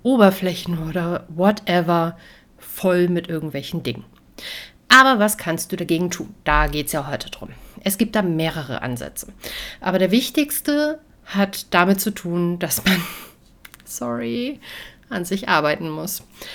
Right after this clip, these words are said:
Die Rede davon ist, ja, irgendwie eine Gewohnheit aufzubauen, eine Routine aufzubauen. Und zum Beispiel kannst du das Mitnehmen von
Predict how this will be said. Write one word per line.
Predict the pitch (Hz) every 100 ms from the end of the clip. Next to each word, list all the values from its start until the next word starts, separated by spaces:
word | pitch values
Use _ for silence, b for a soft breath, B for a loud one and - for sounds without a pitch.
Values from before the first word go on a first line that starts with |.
| B -
Die | 196
Rede | 220 240 233
davon | 208 214 220 214 202
ist, | - 190 185 185 185 - - _ _ _ _ -
ja, | 165 160 165
irgendwie | 185 185
eine | 185 180
Gewohnheit | 170 170 202 233 254
aufzubauen, | - 226 - - 226 226
eine | 220
Routine | 175 - - - 214 233 233
aufzubauen. | 214 214 - 208 196 220 226 254 302 - -
Und | - 190
zum | 196
Beispiel | 175 175 190 - 202 202 196 190
kannst | 190 - 180 180 -
du | 175
das | 165 165 170 170 - B B B B -
Mitnehmen | 175 190 190 202 190 190 196
von | - 160 160 156 156 156